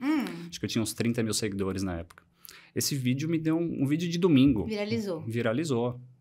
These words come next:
Speaker 2: Eu tava na casa do meu pai e eu falei, "O que que tá acontecendo aqui?" Começou o celular, virou uma coisa fora do normal. E aí eu falei, "O que que é isso?" Eu sei que naquele dia, com aquele vídeo, eu tive,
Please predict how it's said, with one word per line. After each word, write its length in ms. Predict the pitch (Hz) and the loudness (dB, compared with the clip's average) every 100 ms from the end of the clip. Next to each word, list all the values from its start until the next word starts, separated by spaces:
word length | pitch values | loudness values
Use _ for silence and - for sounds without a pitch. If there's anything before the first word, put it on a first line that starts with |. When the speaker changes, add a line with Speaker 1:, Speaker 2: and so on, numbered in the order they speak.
| _ - | _ -12
Speaker 2:
Eu 80 | 104 | -8
tava 220 | - 110 | 0 0
na 100 | 117 | 0
casa 200 | 110 110 | -2 -2
do 80 | 104 | -2
meu 120 | 107 | -4
pai 340 | - 95 101 120 | -4 -4 -4 -4
e 20 | |
eu 40 | |
falei, 200 | 127 127 | -6 -6
"O 40 | 127 | -8
que 100 | 160 | -10
que 60 | |
tá 100 | - | -14
acontecendo 380 | - 220 - 127 | -10 -8 -6 -4
aqui?" 320 | 110 - 90 - - - - _ _ | -6 -4 -8 -10 -20 -20 -20 _ _
Começou 580 | - 107 107 - 127 147 | -4 -2 -2 -2 -2 0
o 40 | |
celular, 680 | - 165 151 110 120 147 98 - - | -2 -2 0 2 2 0 -4 -14 -6
virou 240 | 120 131 135 | 0 4 4
uma 100 | 165 | 6
coisa 380 | 143 147 160 | 6 6 6
fora 320 | 185 - 147 185 | 4 10 10 10
do 60 | |
normal. 540 | 202 247 175 104 101 - - - - - - - | 6 6 6 6 2 -8 -20 -20 -20 -20 -20 -6
E 100 | 156 | 0
aí 140 | 180 196 | 2 0
eu 60 | |
falei, 260 | 202 208 156 | -4 -4 -6
"O 20 | |
que 140 | - | -8
que 80 | - | -8
é 60 | 311 | -6
isso?" 380 | 123 - - - - - - | -4 -6 -10 -16 -20 -20 -10
Eu 80 | 107 | -4
sei 140 | - | -2
que 80 | 113 | 0
naquele 480 | 113 113 - 151 190 | 0 2 4 4 2
dia, 260 | 127 123 120 | 0 0 0
com 80 | |
aquele 260 | 123 - 123 | -2 -2 -2
vídeo, 360 | 113 110 113 113 | -2 -2 -2 -4
eu 40 | |
tive, 380 | - 107 95 | -8 -8 -8